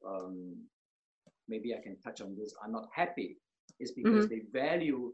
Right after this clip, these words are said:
Speaker 1: someone else's opinion more than they value their own. I can give you a very simple example.
Speaker 2: Mm-hmm.
Speaker 1: Let's say I want to go to a haircut. You know, I have long hair. I want to cut
Speaker 2: Yeah.
Speaker 1: it short.
Speaker 2: Yeah.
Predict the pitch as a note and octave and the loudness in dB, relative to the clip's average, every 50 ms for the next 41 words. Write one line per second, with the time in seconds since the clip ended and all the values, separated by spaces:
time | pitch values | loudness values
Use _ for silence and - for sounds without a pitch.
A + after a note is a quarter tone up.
0 | - _ - - - B2+ B2+ B2 B2 A#2+ A#2 A#2+ A#2 - B2+ A#2 A#2 A2 - - | -8 _ -10 -6 -4 -2 -2 -2 -4 -4 -4 -6 -6 -6 -6 -4 -4 -6 -6 -4
1 | B2 A#2+ A#2+ A#2 A2+ A2+ A2+ A2+ A2 - - G2+ G2 G2 G2 F#2+ G#2+ A2+ A#2+ B2 | -4 -2 -2 0 0 0 0 -2 -2 -4 -6 -6 -6 -6 -6 -4 -2 -2 -2 0
2 | C3 B2 - - - - - G2+ G2 F#2+ F#2+ G2 - _ _ _ _ _ _ _ | -2 -4 -6 -6 -8 -8 -8 -8 -8 -8 -10 -12 -16 _ _ _ _ _ _ _
3 | _ - - - - E3 E3 E3 A3+ A#3 A#3 C4 A#3 - - E3+ E3+ F3+ F3+ F#3 | _ -10 -6 -6 -4 -4 -2 2 2 4 6 6 6 6 6 6 6 6 6 4
4 | F#3 - - - - E3+ D#3 D3+ D#3 E3 - B2 A#2+ - - C#3+ B2 C3+ C#3+ - | 2 -2 -4 -4 -4 -2 -2 -2 -2 -2 -2 -2 -4 -4 -2 0 0 0 0 -2
5 | - - B2 - - - - B3 B3 B3 B3 C4+ - F#3+ - - - F3+ F3 E3+ | -4 -4 -6 -6 -6 -6 -6 -2 0 0 2 0 0 -2 -4 -2 2 4 4 4
6 | D#3 D3+ - - _ _ - - D3+ F3 G#3 A3 A3 F3+ D#3 D3+ F3 F3 F3 - | 4 0 -4 -10 _ _ 0 2 2 4 4 4 2 2 2 4 4 4 4 2
7 | D#3 C#3 C3 B2+ - C#3+ C#3+ C3+ C3+ - - A2+ - - - - - _ _ _ | 2 2 2 0 2 2 2 2 2 0 -4 -4 -4 -4 -6 -12 -12 _ _ _
8 | _ _ _ _ _ _ _ _ _ _ _ _ _ C3 B2+ B2+ C3 C3 C3+ - | _ _ _ _ _ _ _ _ _ _ _ _ _ -4 -2 -2 0 0 0 0
9 | A#2+ B2 B2+ A2 B2+ C#3 C3+ C#3 C#3 - C3 A2 G2 - - - - A#2 A#2 C#3 | 0 0 0 2 2 4 4 4 2 0 0 -2 -2 -2 -6 -6 -6 -2 0 2
10 | D#3 - - A3 A3 G3 - - - - - C3+ - - - - - - _ - | 2 4 6 8 8 8 8 6 0 -2 0 0 0 -2 -6 -10 -14 -10 _ 2
11 | A3 - | 4 4